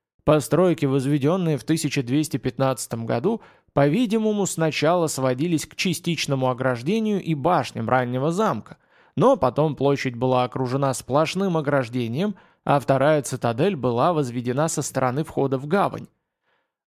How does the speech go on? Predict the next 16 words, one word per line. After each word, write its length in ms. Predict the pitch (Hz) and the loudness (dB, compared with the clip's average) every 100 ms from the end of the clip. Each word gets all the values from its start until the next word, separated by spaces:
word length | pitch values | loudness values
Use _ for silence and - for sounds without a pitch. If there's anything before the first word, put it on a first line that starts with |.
| - | 0
Она 380 | 151 151 254 | 2 4 2
получила 500 | - 190 170 - 202 | 2 2 2 0 0
название 560 | 165 151 131 170 175 170 | 2 0 0 0 0 0
Шатанев, 720 | - 160 196 214 208 107 - _ _ _ _ | 0 -2 0 0 0 -2 -6 _ _ _ _
Новый 320 | 151 143 120 135 | 2 2 2 0
замок, 480 | 185 147 110 - _ _ _ _ - | 0 0 -4 -14 _ _ _ _ 0
и 100 | 247 | 4
возвышалась 720 | 220 143 131 - 139 147 139 | 4 4 0 2 2 2 0
над 240 | 139 131 | -2 0
точкой 360 | 151 143 - 135 | 0 0 0 0
высадки, 600 | 170 180 - - - 143 _ _ _ - | 0 -2 -4 -12 -18 -20 _ _ _ -6
в 80 | - | 2
то 120 | 160 | 4
время 320 | 202 262 208 | 4 2 0
как 280 | 156 135 - | 0 0 -2
Шатовье, 760 | - 156 - 143 123 127 135 226 | -4 -2 2 0 2 2 2 -2